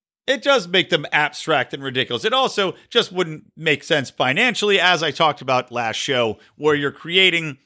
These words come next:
jobs using taxpayer money and then somehow taxing the taxpayer money that you use to create those jobs to pay for the taxpayer, <laughs> the ta-, to pay for the federal jobs plan. Ah, just idiotic. But at the core of it,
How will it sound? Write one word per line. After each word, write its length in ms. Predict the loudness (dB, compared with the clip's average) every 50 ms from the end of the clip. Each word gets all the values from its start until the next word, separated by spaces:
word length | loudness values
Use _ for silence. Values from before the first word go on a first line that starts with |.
| _ -18 -10
jobs 540 | -4 -2 0 2 2 2 2 0 -2 -4 -14
using 440 | _ -8 -6 -4 -4 -2 -2 -4 -2
taxpayer 500 | 0 2 2 2 0 -2 -2 0 0 0
money 300 | 0 0 0 0 0 0
and 120 | 0 0
then 140 | 0 -2 -2
somehow 320 | 0 -2 -2 0 0 0 0
taxing 460 | 2 2 2 2 0 -2 -6 -8 -8
the 80 | -6
taxpayer 480 | -2 0 0 0 0 0 -2 -2 -2 0
money 240 | 0 0 0 0 -2
that 140 | -4 -6 -6
you 120 | -6 -4
use 200 | -4 -4 -4 -6
to 60 | -8
create 360 | -10 -6 -2 0 0 0 0
those 180 | -2 -4 -4 -4
jobs 380 | -2 0 2 2 2 0 -2 -6
to 80 | -8
pay 240 | -2 2 2 2 2
for 140 | 0 -6 -12
the 80 | -8
taxpayer, 520 | -2 0 0 0 0 -2 -8 -6 -4 -4 -4 -6 _ _ _ _ _
<laughs> 320 | -18 -18 -18 -18 -12 _
the 80 | -8 -6
ta-, 260 | -4 0 2 2 2 0 -2
to 100 | -6 -4
pay 200 | 0 2 2 2
for 100 | 0 -4
the 80 | -6
federal 300 | -2 -2 -2 0 0 -2
jobs 360 | -2 0 2 2 2 2 0
plan. 300 | -2 -2 0 0 0 0 -2 -8 -20 -20 -20 -20 -20 _ _ _ -6
Ah, 480 | -2 2 4 4 6 6 6 4 2 0
just 320 | -2 -2 -4 -4 -4 -6 -10
idiotic. 640 | -8 -6 -6 -4 -4 -4 -4 -4 -4 -4 -6 -6 -2
But 300 | 2 2 2 2 0 -4 _ _ _ _ _ _ _ -20 -20 _ _ _ _ -2
at 160 | 0 0 0
the 80 | -2 -6
core 320 | -2 0 2 2 4 2
of 100 | 0 0
it, 240 | -2 -4 -4 -6